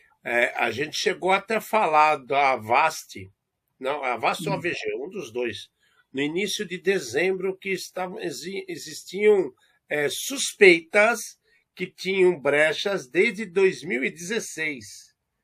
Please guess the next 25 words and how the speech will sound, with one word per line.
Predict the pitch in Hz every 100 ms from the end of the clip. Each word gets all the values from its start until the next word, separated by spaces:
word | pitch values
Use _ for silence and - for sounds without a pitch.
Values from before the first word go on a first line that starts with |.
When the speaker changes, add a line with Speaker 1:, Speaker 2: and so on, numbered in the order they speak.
| _ -
Speaker 1:
né? | 107 143 - _ _
Sendo | - - 170 175
até | 156 - 185 214 269
sendo | 214 - 220 202
avaliadas | 165 185 180 156 160 202 208
algumas | 185 170 185 139
bibliotecas | 175 208 208 190 - 165 160 156 143
de | 147
segurança | - 151 139 127 127 127 123 - 185 - _ _ _
que, | 185 - _
pô, | 202
que | 185 -
eram | 180 214 226
de | 208 175 208
dois | 175 202 185
mil | 156 233 254
e |
doze, | 240 151 131 208 226 175 - 180 147 104 _ - - _ _ _
né? | 113 113
E | 151
agora | 175 135 139 160 185
a |
gente | 185 190 208
tá | - 180
confirmando | - 175 - 220 277 208 151 156 165 -